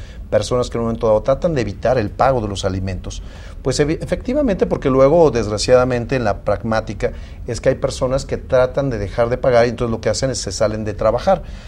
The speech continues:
Se salen de trabajar o en un momento determinado dicen que ganan menos de lo que pragmáticamente realmente perciben. Entonces,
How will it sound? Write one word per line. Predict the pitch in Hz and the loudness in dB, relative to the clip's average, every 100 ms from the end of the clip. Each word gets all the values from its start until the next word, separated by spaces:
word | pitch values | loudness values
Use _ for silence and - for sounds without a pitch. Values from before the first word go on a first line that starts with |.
| - - | -16 -8
Se | 123 | 2
salen | 143 139 | 4 4
de | 131 | 4
trabajar | 143 139 147 190 190 185 | 6 6 6 6 6 4
o | 131 127 | 2 2
en | 123 | 2
un | |
momento | 127 127 123 | 0 -2 2
determinado | 120 113 117 117 120 120 123 120 | 4 4 0 0 0 4 4 2
dicen | 113 - 110 | -2 -4 -4
que | 107 | -2
ganan | 107 107 107 110 - | -2 -2 -4 -6 -8
menos | - 110 120 117 | -6 -2 -2 -2
de | 104 | -2
lo | 98 | -4
que | 101 | -4
pragmáticamente | 92 104 98 107 101 104 101 98 98 | -2 -2 0 -2 -2 -4 -4 -4 -2
realmente | 95 101 104 92 104 92 - - | 0 -2 -2 -4 -4 -4 -10 -2
perciben. | 104 95 175 123 139 - - - - - | -2 0 0 0 -2 -6 -14 -14 -14 -2
Entonces, | 139 131 170 | 0 4 2